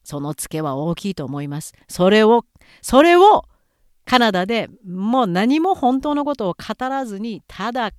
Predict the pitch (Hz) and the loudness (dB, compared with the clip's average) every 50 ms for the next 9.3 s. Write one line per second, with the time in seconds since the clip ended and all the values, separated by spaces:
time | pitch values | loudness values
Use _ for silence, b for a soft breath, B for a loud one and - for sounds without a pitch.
0 | _ _ - 220 190 180 185 196 202 190 214 214 214 208 190 180 175 160 - - | _ _ -14 -12 -8 -6 -4 -4 -2 -2 -2 -2 0 -2 -2 -4 -4 -6 -8 -10
1 | 170 180 196 208 - 214 202 - - - 269 - _ _ _ - 302 262 B B | -6 -6 -6 -6 -6 -6 -8 -6 -4 -4 -4 -4 _ _ _ 0 0 0 B B
2 | B B B - - 202 214 226 226 226 226 220 - 240 226 214 _ - - 233 | B B B -8 -4 -2 0 0 0 0 -2 -2 -4 -6 -6 -6 _ -6 -6 -4
3 | 220 240 220 190 190 196 196 185 220 214 185 170 160 - - 180 190 214 214 - | -2 -2 -4 -2 -2 -2 -2 -4 -4 -4 -6 -6 -8 -8 -8 -8 -6 -6 -8 -8
4 | - 175 151 - 160 151 147 147 _ - 180 180 b b b b _ - - - | -8 -10 -10 -10 -10 -12 -12 -12 _ -10 -10 -10 b b b b _ -16 -12 -8
5 | 160 156 147 135 123 117 113 113 117 127 143 156 - - 165 160 170 170 170 156 | -6 -6 -4 -6 -8 -8 -10 -12 -10 -10 -12 -12 -14 -12 -8 -4 -2 -2 -2 -2
6 | 143 147 139 135 131 127 127 120 - _ - - - - - 104 107 - - 117 | -4 -6 -8 -8 -10 -10 -12 -14 -14 _ -20 -20 -20 -16 -16 -16 -14 -14 -16 -18
7 | 123 131 156 208 - - 214 208 208 196 190 202 202 - 180 - - 117 - - | -16 -14 -14 -14 -12 -8 -8 -6 -6 -6 -6 -8 -8 -10 -12 -12 -12 -14 -14 -16
8 | - - - - _ _ B B B B B B B B B B B B B B | -18 -20 -20 -20 _ _ B B B B B B B B B B B B B B
9 | - 339 392 - - | -2 0 0 0 0